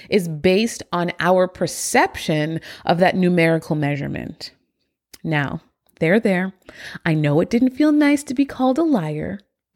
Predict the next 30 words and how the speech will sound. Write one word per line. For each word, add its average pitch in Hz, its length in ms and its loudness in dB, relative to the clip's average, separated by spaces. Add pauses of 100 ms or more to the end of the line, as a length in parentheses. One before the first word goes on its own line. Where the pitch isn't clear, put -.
It's - 220 -8
okay. 208 440 -2 (640)
But 233 120 4
we 311 120 4
all 302 180 4
lie 165 200 2
to - 160 -8
ourselves. - 520 -10 (240)
And 190 300 0
this 285 300 0
one 208 440 -4 (100)
is, 175 200 0 (460)
like, 185 340 0
the 180 260 0
biggest 220 680 -2
lie 175 680 -4 (160)
most 175 380 0
of 160 120 -4
us 147 220 -6
tell 147 240 -8
ourselves. - 600 -10 (800)
The 180 240 2
lie 185 300 2
is, 160 480 0 (420)
"The 160 300 2
number 170 560 2
on 160 180 -2
the 165 100 0
scale 165 680 0 (600)
determines 165 800 -2